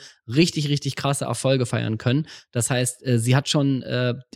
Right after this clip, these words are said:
einen Job, sie ist mittlerweile schon in einer kleinen Führungsposition und das, ähm, seit, ja, nicht mal zwölf Wochen in dieser Ausbildung. Also unfassbar krass, hat mich selber total geflasht.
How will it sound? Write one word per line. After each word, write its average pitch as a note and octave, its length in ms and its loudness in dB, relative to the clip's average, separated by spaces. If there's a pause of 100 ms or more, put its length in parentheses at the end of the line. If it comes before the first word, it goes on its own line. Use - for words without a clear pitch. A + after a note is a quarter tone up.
einen D#3+ 100 6
Job, F3 440 4
sie C#3 180 2
ist D3 160 -2
mittlerweile C#3 420 0
schon C3+ 180 0
in B2+ 120 -2
einer C3 200 2
kleinen B2+ 200 2
Führungsposition C#3 840 2
und A2+ 160 0
das, B2+ 320 0
ähm, A2+ 400 0 (240)
seit, A#2+ 500 0
ja, B2+ 320 0 (160)
nicht C3+ 280 4
mal D3 120 2
zwölf C#3 260 0
Wochen C#3+ 200 -2
in A#2 100 0
dieser A2+ 180 0
Ausbildung. A2+ 420 -2
Also A2 160 -2
unfassbar G3 480 2
krass, F3 280 0
hat B2 100 -6
mich A#2+ 100 0
selber C#3 220 2
total C3 240 0
geflasht. C3 420 2